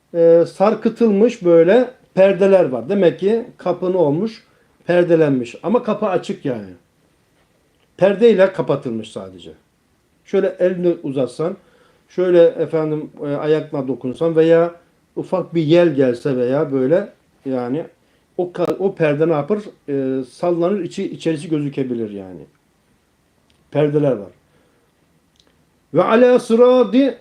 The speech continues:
da'in ve o sıratın, o yolun başında da da'in yani, e, davet edici var. Yani uyarıcı veya davet edici var.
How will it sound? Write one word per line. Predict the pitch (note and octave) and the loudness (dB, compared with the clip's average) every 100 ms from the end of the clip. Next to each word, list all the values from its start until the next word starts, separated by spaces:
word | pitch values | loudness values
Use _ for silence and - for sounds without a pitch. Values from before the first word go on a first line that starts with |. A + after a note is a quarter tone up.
| _ _ C#3 | _ _ 2
da'in | G3+ A3 G3 A3 B3+ - - | 4 4 2 0 0 -4 -14
ve | D3 G#3 A#3 | -2 0 0
o | A3 C4 C4 B3+ | 2 6 6 4
sıratın, | - - G3+ A#3 G#3+ G3+ A3 | 0 0 4 4 4 0 -2
o | G#3 A#3+ | 0 2
yolun | A3+ G#3 F3+ | 4 2 0
başında | E3+ E3+ G3 G3 G#3+ | -2 -2 -2 -2 2
da | A#3+ B3 C#3 | 2 0 0
da'in | F3 G#3 G#3 A3+ A3+ - _ E3 | 2 2 0 -2 -4 -8 _ -2
yani, | E3 E3+ G#3 G#3+ - _ | 0 2 -2 -4 -12 _
e, | E3 D#3 B2+ | -6 -4 0
davet | E3+ F#3+ A3+ | 2 4 4
edici | F3+ D3+ D3 D3+ | 0 -6 -4 -2
var. | A2 F#2 _ _ | -2 -6 _ _
Yani | C#3+ D3 C#3+ F3 A3 _ _ - | -6 -4 -2 -4 -6 _ _ -4
uyarıcı | E3+ F3+ F3 D3+ C#3+ | 2 4 4 2 0
veya | C3 A#2+ D3+ C#3+ | 0 0 -2 -2
davet | D3 D3 C3 | 0 0 0
edici | A2 G2+ G2+ | -8 -12 -6
var. | D3+ | -4